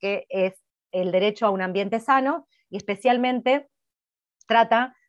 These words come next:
sobre temas vinculados a biodiversidad, cambio climático, contaminación, desde una perspectiva que permita poner en debate y, y crear contenido y actualizar contenido sobre estas temáticas desde nuestros propios contextos, desde las luchas y desde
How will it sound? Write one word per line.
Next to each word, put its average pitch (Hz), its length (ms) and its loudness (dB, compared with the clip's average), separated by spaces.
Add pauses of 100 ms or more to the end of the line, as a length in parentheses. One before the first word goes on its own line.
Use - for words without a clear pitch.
sobre 226 560 2 (180)
temas 220 380 -2
vinculados 185 580 0
a 165 100 0
biodiversidad, 190 880 0
cambio 190 320 -4
climático, 196 680 -4
contaminación, 185 920 -4 (240)
desde 208 320 -2
una 277 160 0
perspectiva 226 760 -2
que 175 280 -2 (240)
permita 226 640 0 (400)
poner 220 280 0
en 214 140 -2
debate 202 640 0
y, 160 240 -14
y 170 140 -12
crear 220 400 2
contenido 196 580 -2
y 180 80 0
actualizar 170 560 -4
contenido 190 500 -4
sobre 190 220 -2
estas 190 240 -8
temáticas 226 640 -4 (520)
desde 269 420 2
nuestros 185 320 -8
propios 226 360 0
contextos, 220 760 -2
desde 180 240 0
las 170 160 -4
luchas 220 520 0
y 185 120 -8
desde 170 400 0